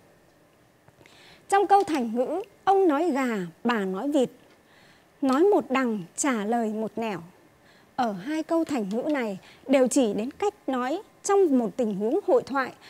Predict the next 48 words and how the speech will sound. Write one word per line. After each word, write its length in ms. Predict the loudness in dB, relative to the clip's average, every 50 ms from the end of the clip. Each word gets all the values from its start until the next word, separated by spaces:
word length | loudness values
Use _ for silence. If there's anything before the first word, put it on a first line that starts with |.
| -14 -4 2
mà 200 | 2 4 4 6
mỗi 280 | 6 6 6 6 4 4
người 300 | 4 4 6 4 4 2
nói 260 | 0 -2 -2 0 2
một 240 | 2 2 2 0 0
đằng, 280 | 0 0 0 -2 -6 -8 -12 -20 -20 -20
không 220 | -10 -2 2 4 4 4 6 6
hiểu 180 | 6 6 6 4 0
nhau. 340 | 0 2 4 4 4 2 0 -4 -10 _ _ -20 _ _ _ _ _ -6
Các 180 | -6 -4 -2
tình 240 | 0 0 0 0 -2
huống 220 | -2 -2 0 -2
giao 220 | 0 0 0 0 0
tiếp 240 | 0 -2 0 2 4
như 160 | 4 4 4
vậy 260 | 4 2 0 -2 -4 -10 -14 -8
đã 140 | -6 -4 -2
vi 260 | 0 4 4 4 4
phạm 320 | 4 0 -4 -6 -6 -8 -12
phương 280 | -8 -4 -2 -2 -2
châm 280 | -2 0 -2 -2 -2 -4 -6
quan 200 | -8 -6 -6 -4
hệ. 220 | -4 -4 -4 -6 -6 -8 -16 _ _ _ _ _ _ _ -20 -20 _ _ _ _ _ _ _ _ _ -6
Các 140 | 0 2
em 200 | 2 4 4 4
ạ, 200 | 4 2 0 -4 -6 _ -20 _ _ _ _ _ _ _ _ _ _ _ _ -2
nếu 180 | 0 2 2 4
như 260 | 2 2 0 0 0
trong 200 | 0 0 0 0
thực 260 | 0 -2 -6 -4 -4
tế 160 | -4 -4 -4
cuộc 240 | 0 0 0 0 0
sống 340 | -2 -4 -4 -4 -6 -8 -10 -12 _ -14 -6 -2
mà 160 | -2 -2 -2
có 200 | -2 -4 -2 0
những 280 | 2 2 2 2 0 -2 -4
cuộc 180 | -4 -4 -4 -6
hội 180 | -8 -8 -8
thoại, 320 | -8 -6 -6 -6 -6 -8 -14 _ _ -20 -16 _ 0
người 180 | 2 4 4 4
nói 340 | 2 0 -2 -2 -4 -6 -6
không 220 | -4 -2 0 0 2
hướng 180 | 2 4 4 4 2 0
vào 100 | 0 -2 -2
đề 140 | -4 -4 -4
tài 320 | -6 -6 -6 -4 -4 -6
giao 200 | -6 -6 -6 -6
tiếp, 220 | -4 -4 -4 -4